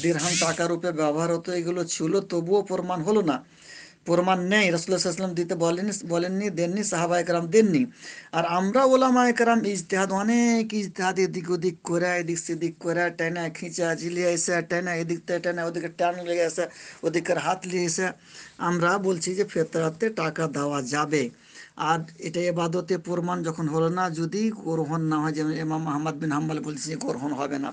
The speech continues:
ফেতরা হবে না, তাহলে ফেতরাতে এটা আমাদের বেকার হয়ে গেল, এবাদতটা বেকার হয়ে গেল। তো ওলামা, ওলামা একরামের কথা শুনে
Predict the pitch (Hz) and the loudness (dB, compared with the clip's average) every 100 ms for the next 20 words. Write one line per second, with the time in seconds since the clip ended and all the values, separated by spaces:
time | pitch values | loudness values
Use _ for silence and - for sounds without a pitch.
0 | - 160 160 170 135 151 156 151 143 - | -6 -6 -4 -4 -2 -2 0 -2 -4 -10
1 | - - 156 156 156 - 170 175 160 165 | -18 -6 0 0 2 0 2 2 2 2
2 | 185 180 190 190 190 196 196 214 202 190 | 0 0 0 2 4 4 4 6 6 4
3 | 151 160 156 170 160 196 196 202 196 202 | 4 4 4 2 0 2 4 4 4 4
4 | 196 180 131 - - - - 208 202 202 | 4 2 0 -6 -16 -4 6 8 8 8
5 | 208 - 208 202 202 214 220 220 226 233 | 6 6 6 8 8 6 6 8 8 6
6 | 226 220 220 220 233 | 6 4 4 4 4